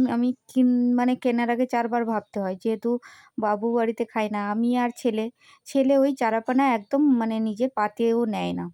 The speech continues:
আর সত্যি কথা, ছোট ছোট চারাপোনাতে অনেক কাঁটা থাকে, আমার ভয়ও লাগে যদি গলায় ফলায় লেগে যায়,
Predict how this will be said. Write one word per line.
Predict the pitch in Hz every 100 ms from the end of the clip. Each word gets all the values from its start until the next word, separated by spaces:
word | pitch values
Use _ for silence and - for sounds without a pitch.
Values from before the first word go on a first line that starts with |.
| _ _ _ _ _ _ _ -
আর | 220
সত্যি | 254 233 233
কথা, | 233 277 302 - - _
ছোট | - 254
ছোট | 262 277 285
চারাপোনাতে | 277 247 247 254 254 254
অনেক | 302 262 262
কাঁটা | - 226 247
থাকে, | 247 240 269
আমার | 247 254
ভয়ও | 226 - 220 226
লাগে | 226 208 220
যদি | 220
গলায় | 220 208 208
ফলায় | 214 220 226 -
লেগে | 214 196 208
যায়, | 214